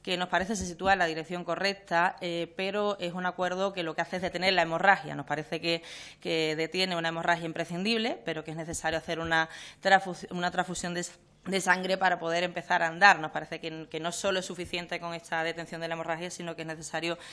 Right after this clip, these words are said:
ir más allá. Y nos parece que, eh, hay dos medidas imprescindibles relacionadas con esta, con esta necesidad de ir caminando en esa dirección, que nos parece que es la correcta, pero que, que, que apenas empezamos a movernos, eh, que sería, por una parte, eliminar la tasa de reposición. Es cierto que se inclu-, que se incorpora, como bien ha dicho usted,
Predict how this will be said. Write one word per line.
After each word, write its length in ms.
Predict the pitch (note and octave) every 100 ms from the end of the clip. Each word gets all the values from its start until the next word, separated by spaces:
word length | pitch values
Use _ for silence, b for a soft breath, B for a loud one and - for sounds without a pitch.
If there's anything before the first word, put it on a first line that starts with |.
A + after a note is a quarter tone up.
| B B -
ir 160 | G#3
más 160 | G3+ F#3
allá. 200 | F#3+ F#3+
Y 40 |
nos 120 | F#3+ F#3+
parece 360 | G#3 G#3+ A#3+
que, 280 | G#3 G3+ F#3 -
eh, 260 | E3 D#3+
hay 140 | D#3+ F#3
dos 140 | G3+
medidas 320 | G3 G3 G3
imprescindibles 800 | G3 F#3+ F#3 G3+ G3 A3+ F#3+ G3+
relacionadas 520 | D#3+ D#3 - D#3+ E3 E3+
con 220 | F3 E3
esta, 460 | E3 - E3 D#3+
con 100 | D#3
esta 140 | E3 F3+
necesidad 500 | F3 F3 E3+ E3+ E3+
de 100 | E3
ir 160 | E3+ B B B
caminando 480 | G3 G3 F3+ E3+ D3+
en 60 |
esa 160 | D3+ D#3
dirección, 460 | D3 D3+ - G#3+ A#3+
que 80 |
nos 80 | D#3+
parece 340 | D3+ E3 D#3+ C#3+
que 100 | D3+
es 80 |
la 100 | C#3+
correcta, 440 | D3 F3 F#3+ - A#3
pero 200 | - C#3+
que, 260 | C#3 C#3 C#3+
que, 160 | C#3+ C#3+
que 140 | C#3+
apenas 480 | C#3+ - D#3 F#3+ F3
empezamos 400 | D#3 D3 D#3 D3+
a 40 |
movernos, 540 | D3+ F3 F#3+ F3+ G3+ - B B B B -
eh, 400 | G#3 G#3 G3+ F#3+
que 100 | G3+
sería, 200 | G3+ G3
por 80 | F#3+
una 120 | F#3+
parte, 200 | F#3+ F#3+
eliminar 480 | F#3+ F#3+ F#3+ G3 F3
la 100 | D#3+
tasa 220 | E3 E3+
de 40 |
reposición. 480 | D#3+ D#3+ E3+ D#3 F3+
Es 100 | F#3+
cierto 360 | G#3 G#3 G3+ D#3+
que 80 | D3+
se 120 | D#3+
inclu-, 220 | D3+ D#3+
que 100 | -
se 100 | D3+
incorpora, 440 | D3+ D3+ F3+ F3+
como 220 | E3 D#3 D3+
bien 180 | D#3+
ha 60 | D#3+
dicho 180 | D3+ -
usted, 300 | - F3+